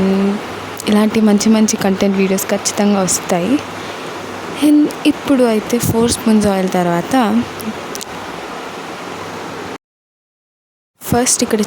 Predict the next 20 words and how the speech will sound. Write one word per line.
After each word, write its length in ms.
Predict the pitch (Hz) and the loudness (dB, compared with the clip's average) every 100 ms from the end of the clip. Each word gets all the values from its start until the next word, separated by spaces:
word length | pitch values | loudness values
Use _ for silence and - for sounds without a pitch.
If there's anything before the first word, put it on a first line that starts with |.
| - | 0
చిల్లీస్ 360 | 214 214 220 - | 0 2 2 2
వేసుకుంటుంది. 760 | 202 196 - 196 190 180 170 175 220 - | 2 2 2 2 2 2 2 2 0 -2
అవి 140 | 202 - | -2 0
కొంచెం 320 | 226 233 254 254 - | 2 2 2 0 0
ఫ్రై 140 | 208 196 | 0 2
అయిన 180 | 196 196 185 | 2 2 2
తర్వాత 380 | 185 180 185 233 233 202 190 | 2 0 0 0 2 2 2
ఆనియన్స్ 400 | 185 185 190 - 202 | 2 2 2 0 0
కూడా 160 | 190 175 | 2 2
వేసుకోవాలన్నమాట. 960 | 165 165 - 180 175 165 165 165 160 190 285 - - - - - - - - - - - - - - 214 | 0 0 -2 0 2 2 0 -2 -2 0 0 -2 -8 -10 -12 -12 -12 -12 -12 -12 -12 -12 -12 -12 -4 0
And 120 | 202 196 | 2 2
కరివేపాకు, 760 | 190 180 180 180 175 - 262 330 - - - - - 214 | 0 2 0 0 -4 0 0 0 -2 -8 -12 -12 -6 -2
అవి 160 | 196 - - 208 | 0 0 2 2
మంచి 320 | 214 - - - - - - - 202 - | 2 0 -4 -6 -10 -12 -8 -4 -4 -2
కలర్, 360 | 196 196 190 - 190 202 | 2 2 2 -2 -2 2
గోల్డెన్ 420 | 202 208 196 190 | 4 4 2 2
కలర్లోకి 400 | 185 180 175 175 | 2 2 2 0
వచ్చిన 200 | 170 - 180 165 | 0 2 2 2
తర్వాత 400 | 160 170 320 359 - - - - 233 226 | 0 0 0 -2 -4 -8 -8 -2 2 2
ఆనియన్ 340 | 220 208 | 4 2